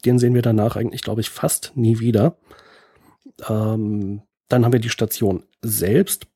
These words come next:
äh, den, den Angriff, die Schutzschilde, diese Schubdüsen oder Thruster, die sie da verwenden, äh, um zum Wurmloch hinzufliegen. Natürlich irgendwie Cardassianer und Phasergefechte,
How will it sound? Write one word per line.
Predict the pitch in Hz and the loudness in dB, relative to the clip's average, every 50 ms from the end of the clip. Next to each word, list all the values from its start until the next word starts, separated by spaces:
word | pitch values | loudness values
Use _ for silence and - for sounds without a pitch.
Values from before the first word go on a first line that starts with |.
| _ - | _ -10
äh, | - - 110 104 101 101 | -6 -6 -4 -4 -4 -6
den, | 101 - - - 98 101 98 98 95 90 | -8 -10 -10 -8 -8 -6 -6 -8 -4 -4
den | 107 101 - | -4 -4 0
Angriff, | - 120 147 165 151 143 147 143 143 | 2 4 4 4 4 4 4 2 2
die | - - 113 | 0 -4 -4
Schutzschilde, | - - 147 143 - - - 131 131 131 127 131 123 123 123 120 | 0 0 0 0 2 2 4 4 4 6 4 4 2 2 0 0
diese | - - 101 98 101 92 90 - - 120 127 - | -2 -4 -4 -4 -2 -2 -4 -6 -8 -12 -16 -14
Schubdüsen | - - - - 151 147 - - 135 127 117 117 101 | -12 -6 -2 0 0 0 0 -2 -2 -2 -2 -4 -6
oder | 95 90 | -8 -12
Thruster, | 87 - - - 113 120 - - - 127 | -14 -14 -8 -6 -4 -4 -2 -2 -2 0
die | 123 127 | 0 0
sie | 123 127 123 | 0 2 2
da | 123 | 2
verwenden, | 131 - 127 117 120 135 139 131 139 135 135 - - - - - - - - - _ _ - | 2 2 2 2 4 4 4 4 4 2 2 -2 -10 -20 -20 -20 -20 -20 -20 -20 _ _ -12
äh, | - | -8
um | 117 117 - 131 | -6 -4 -2 -2
zum | 131 - 135 117 | 0 2 2 2
Wurmloch | 110 120 123 123 127 127 | 4 4 4 4 2 2
hinzufliegen. | - 123 123 117 - 120 - - - - - 123 131 123 123 120 | 2 0 -2 0 -4 -10 -12 -10 -8 -6 -2 0 2 2 4 4
Natürlich | 113 117 113 - 117 110 104 | 2 2 2 2 0 0 0
irgendwie | - 107 104 110 | -2 -4 -4 -6
Cardassianer | 117 - 110 - - - - 110 113 123 120 117 | -6 -6 -6 -6 -6 -6 -4 -2 -2 0 -2 -2
und | - - 113 | -2 -4 -6
Phasergefechte, | - - 147 156 147 147 131 135 123 - - 123 120 - - - 120 120 | 0 2 2 4 4 4 2 2 0 0 -2 -2 -2 -4 -2 -2 -2 -2